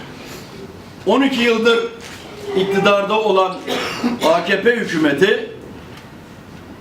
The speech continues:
değerli vatandaşlarım ve hemşerilerim tarafından yaptıkları icraatları oylanacaktır. Bu seçimler Büyük Önder Atatürk'ün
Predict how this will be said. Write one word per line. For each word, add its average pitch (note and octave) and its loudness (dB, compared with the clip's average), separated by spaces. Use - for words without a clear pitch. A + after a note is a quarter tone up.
değerli G#3 4
vatandaşlarım G3 2
ve F3 4
hemşerilerim F3+ 2
tarafından D#3 4
yaptıkları F#3 4
icraatları E3+ 2
oylanacaktır. D3 4
Bu C#4+ 6
seçimler B3 4
Büyük B3 4
Önder A3+ 2
Atatürk'ün A#3 2